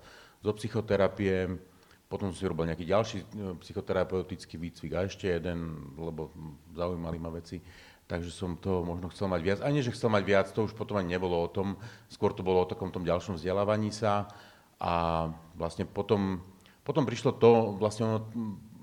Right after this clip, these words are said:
tie moje štyri roky v tej nemocnici skončili tak, že ma prepustili, lebo prišli reformy, e, za ministra Zajaca a teda sa tak nejak usúdilo, že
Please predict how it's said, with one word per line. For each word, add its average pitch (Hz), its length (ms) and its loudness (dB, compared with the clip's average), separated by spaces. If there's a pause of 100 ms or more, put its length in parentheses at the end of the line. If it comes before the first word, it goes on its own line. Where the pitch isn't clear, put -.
(440)
tie 113 80 2
moje 107 400 0
štyri 110 160 2
roky 107 240 4
v - 80 -2
tej 104 160 2
nemocnici 107 240 0
skončili 104 480 -2
tak, 98 240 2
že 95 160 -2
ma 95 240 2 (480)
prepustili, 95 640 -2
lebo 92 240 0
prišli 90 800 -4
reformy, 92 800 -2
e, - 20 -14 (1300)
za 87 400 -2
ministra 90 400 -2
Zajaca 95 640 6
a 87 120 -2 (120)
teda 87 320 -2
sa - 320 -10
tak 85 80 -4
nejak 85 240 -4
usúdilo, 90 480 -2
že 82 240 -2